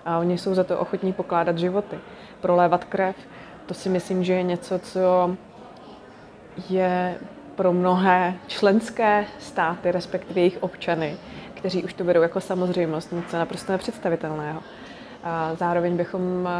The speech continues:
neměli, a chceme se na to soustředit během našeho prezidentství, eh, předsednictví. <laughs> Jak tady říkám presidency, furt tak jsem se třeba předsednictví a Evropské unii.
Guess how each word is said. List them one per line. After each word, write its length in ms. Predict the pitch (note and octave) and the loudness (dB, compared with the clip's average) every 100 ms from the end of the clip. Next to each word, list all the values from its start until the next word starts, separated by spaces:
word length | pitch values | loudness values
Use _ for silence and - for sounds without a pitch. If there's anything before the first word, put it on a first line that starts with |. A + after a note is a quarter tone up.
| - F#3+ | -4 -4
neměli, 640 | F3+ F3+ F#3 F#3 F#3 F#3 | -2 0 2 4 4 2
a 160 | F3 | 0
chceme 340 | D#3+ - F#3+ F3 | -4 -6 -4 -2
se 140 | F#3+ | -2
na 80 | F#3 | -4
to 120 | F#3 | -4
soustředit 440 | F#3 F#3+ - F#3+ F#3+ | -6 -6 -6 -6 0
během 300 | F3+ F#3 F#3+ | 0 2 -2
našeho 320 | F3+ G3+ G#3+ | -4 -4 -2
prezidentství, 760 | - E3+ F3 F3 E3+ F3+ F3 F3 - - - - - | -2 -2 0 -2 -4 -4 -4 -4 -12 -14 -14 -12 -4
eh, 160 | F3+ E3 E3+ D3 | -4 -4 -6 -8
předsednictví. 560 | - F3 F3 E3 - - - - - | -8 -4 -2 -2 -6 -14 -14 -16 -10
<laughs> 100 | F#3+ | -8
Jak 140 | F3+ F3 | -6 -2
tady 180 | F3+ F3 | 2 2
říkám 360 | - - G3+ | 0 -2 -2
presidency, 580 | F#3 F3 - F3 F3 F#3 | 0 -2 -4 -6 -2 -2
furt 200 | F3+ - | -2 -6
tak 180 | - - | -8 -6
jsem 160 | G3+ | -6
se 160 | - F#3 | -6 -8
třeba 420 | E3 - E3 D#3+ - - - - - | -6 -4 -2 -4 -6 -10 -10 -12 -14
předsednictví 840 | - G3 F3+ G3 F#3 F3+ - F3 G3+ - - - - - - - - - - - | -4 0 2 4 2 0 -2 -4 -4 -12 -18 -18 -18 -16 -16 -16 -18 -16 -14 -10
a 400 | F3 E3 E3 E3 D#3+ | -4 0 2 2 0
Evropské 440 | F#3 - - F3 | 0 -2 -4 -4
unii. 280 | F3 F3 E3+ | 0 0 -2